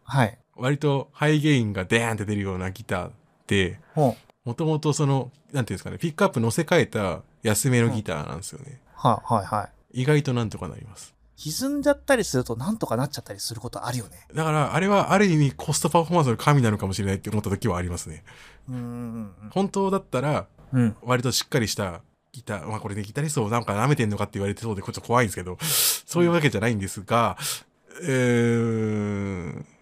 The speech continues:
Speaker 2: ピックアップ乗せ替えて
Speaker 1: まあでも、
Speaker 2: ガンって鳴らすと、
Speaker 1: 実際問題さ、
Speaker 2: 意外といけるっていう。
Speaker 1: 特に歪ませちゃったりした時にはさ、
Speaker 2: うん。
Speaker 1: 使うシミュレーターとか、あの、要はギターよりも後の段階のルーティングが全く一緒だと仮定するのであれば、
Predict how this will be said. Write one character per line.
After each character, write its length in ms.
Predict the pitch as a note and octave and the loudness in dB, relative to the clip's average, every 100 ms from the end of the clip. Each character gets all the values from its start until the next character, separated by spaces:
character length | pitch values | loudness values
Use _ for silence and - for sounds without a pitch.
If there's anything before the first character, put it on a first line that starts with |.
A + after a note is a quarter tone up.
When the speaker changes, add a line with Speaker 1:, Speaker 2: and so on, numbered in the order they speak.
| _ | _
Speaker 2:
ピ 80 | - | -10
ッ 40 | |
ク 60 | C#3+ | -6
ア 20 | |
ッ 40 | |
プ 60 | A#2 | -4
乗 80 | G#2+ | -2
せ 120 | F3+ | 0
替 0 | |
え 40 | |
て 40 | B3+ | 2
Speaker 1:
ま 40 | |
あ 40 | |
で 300 | C3 - C#3 F3 | 2 0 -4 -2
も、 40 | |
Speaker 2:
ガ 140 | - D3+ | 2 2
ン 20 | |
っ 20 | - | 0
て 80 | G#2+ | 0
鳴 80 | |
ら 80 | - | 0
す 80 | B2 | 0
と、 60 | C#3+ | 0
Speaker 1:
実 40 | |
際 0 | |
問 0 | |
題 0 | |
さ、 320 | C3+ C3 G2+ - | 0 0 -2 -6
Speaker 2:
意 100 | A#2+ | -2
外 140 | B2+ | 0
と 80 | B2+ | 0
い 60 | A2 | -2
け 100 | A2 | -4
る 40 | |
っ 20 | G#2+ | -6
て 160 | - | -10
い 80 | F2+ | -18
う。 60 | - _ | -18 _
Speaker 1:
特 100 | A3+ | -8
に 80 | D3 | -6
歪 320 | - B2+ F3+ | -8 -6 2
ま 120 | A3+ | 2
せ 120 | A#3 | 2
ち 100 | A#3 | 0
ゃ 40 | A#3 | -2
っ 120 | A3+ | 0
た 120 | A#3 | 0
り 100 | G#3 | 2
し 100 | - | 0
た 140 | - B2+ | -4 -6
時 240 | B2 A#2+ | -4 -4
に 120 | A2 | -4
は 120 | G2 | -6
さ、 400 | - B2 A#2 F#2 - - | -2 2 4 2 -6 -10
Speaker 2:
う 20 | |
ん。 240 | A2+ F#2+ - | -8 -8 -10
Speaker 1:
使 280 | - - A3+ | -8 2 4
う 100 | A#3+ | 4
シ 180 | - A3+ | 2 2
ミ 140 | A3 | 4
ュ 20 | |
レ 180 | A3 A3 | 6 4
ー 40 | G#3+ | 4
タ 180 | A3 | 0
ー 20 | G#3+ | 0
と 120 | G#3+ | -4
か、 340 | C#3+ A#2+ A2 - | 2 2 2 -4
あ 60 | A#2 | -8
の、 180 | A2 A2+ - | -6 -8 0
要 80 | F#3 | 2
は 60 | |
ギ 140 | A#2+ B2 | 2 -2
タ 220 | A3+ A#3 | 0 2
ー 40 | |
よ 100 | B3 | 2
り 80 | G#3 | 2
も 200 | A#2 - | 0 0
後 200 | C#3+ A3 | 0 2
の 160 | D#3 G#2+ | 0 -2
段 220 | A2+ G#2+ | -4 -6
階 240 | - A2 A2 | -6 -4 -2
の 220 | A2+ A2+ | -2 -4
ル 120 | C3 C3 | 0 0
ー 20 | |
テ 140 | C3 | 2
ィ 80 | C3 | 0
ン 40 | B2+ | 2
グ 80 | |
が 160 | B2 B2+ | 0 -2
全 320 | C3 A#2+ - F#3+ | -2 -2 0 2
く 120 | G3+ | 2
一 80 | - | 0
緒 80 | |
だ 100 | G#3 | -2
と 80 | - | -2
仮 180 | - B2 | -6 -2
定 140 | C#3 | 0
す 160 | C3+ D3 | 2 2
る 80 | D3 | 0
の 80 | A#2 | 2
で 100 | A2+ | 2
あ 80 | |
れ 120 | A2 G#2+ | 2 4
ば、 320 | A#2 G#2+ | 4 4